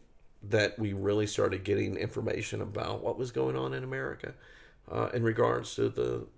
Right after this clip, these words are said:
the professional stage. Um, a great book I recommend, they're, they're kinda, you can get 'em on Amazon,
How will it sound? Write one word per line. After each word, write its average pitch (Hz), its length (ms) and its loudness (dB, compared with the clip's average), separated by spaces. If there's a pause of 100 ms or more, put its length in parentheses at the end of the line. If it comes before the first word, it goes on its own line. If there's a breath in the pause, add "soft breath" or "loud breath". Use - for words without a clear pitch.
the 117 160 -4
professional 117 560 0
stage. 113 600 2 (560 loud breath)
Um, 104 420 0 (380)
a 131 100 2
great 120 560 8
book 127 400 8
I 113 80 2
recommend, 104 800 2 (320)
they're, 98 240 2
they're 101 160 0
kinda, 113 320 -2
you 113 80 -2
can 113 140 0
get 107 120 4
'em 110 120 2
on 110 200 0
Amazon, 104 680 -4